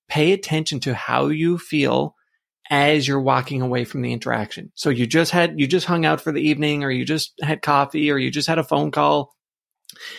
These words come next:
And in the seconds after that interaction, do you feel expansive or do you feel a contraction?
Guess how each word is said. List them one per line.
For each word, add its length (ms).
And 140
in 120
the 80
seconds 540
after 300
that 180
interaction, 520
do 60
you 60
feel 180
expansive 640
or 80
do 80
you 60
feel 180
a 40
contraction? 720